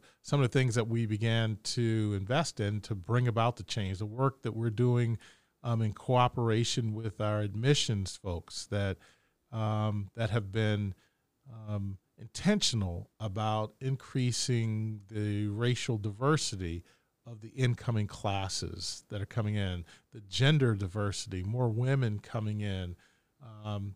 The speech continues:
to our classes as well, the hiring practices within the colleges that are looking to identify faculty of, more faculty of color,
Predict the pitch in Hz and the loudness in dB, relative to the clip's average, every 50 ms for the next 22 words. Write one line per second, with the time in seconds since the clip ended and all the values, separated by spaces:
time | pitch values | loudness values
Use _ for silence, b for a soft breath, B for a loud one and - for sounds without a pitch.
0 | _ - - - 120 107 104 101 98 98 95 - - - 117 107 101 104 101 - | _ -8 -2 0 0 2 2 0 0 -2 -4 -6 -8 -4 -2 0 0 0 -2 -4
1 | - 95 87 98 92 87 98 104 107 107 101 92 92 95 - - - - 151 170 | -6 -6 -6 -6 -6 -6 -6 -6 -4 -4 -4 -4 -6 -6 -8 -6 0 0 0 2
2 | 180 170 147 123 - - - 123 117 113 110 - 107 101 - - 104 92 95 107 | 2 0 -2 -4 -6 -8 -6 -4 -4 -4 -4 -6 -10 -8 -6 -6 -6 -4 -4 -6
3 | 104 - 123 110 101 95 - - 117 120 127 127 113 101 92 95 87 85 - - | -4 -2 -2 -2 -2 -4 -2 -2 0 0 2 0 0 -2 -4 -8 -12 -14 -18 -20
4 | 107 98 104 104 98 B B B B B B _ 123 127 - 120 117 - 117 113 | -14 -8 -6 -6 -8 B B B B B B _ -10 -6 -4 -4 -4 0 0 0
5 | 107 98 92 117 117 120 123 107 - - 110 107 104 104 101 104 104 104 92 b | 0 0 0 0 2 2 2 -2 -2 -4 -4 -4 -4 -4 -4 -4 -4 -4 -6 b
6 | b b b b _ - 113 113 120 120 - 131 117 113 110 110 107 101 104 110 | b b b b _ 0 2 2 2 2 0 0 0 2 2 2 0 0 -2 0
7 | 123 143 135 - - 127 117 117 - - 107 101 92 - - - 131 127 123 107 | 2 0 0 2 2 2 2 2 0 -2 -4 -4 -4 -6 -4 0 0 0 2 0
8 | 87 82 82 | -2 -6 -8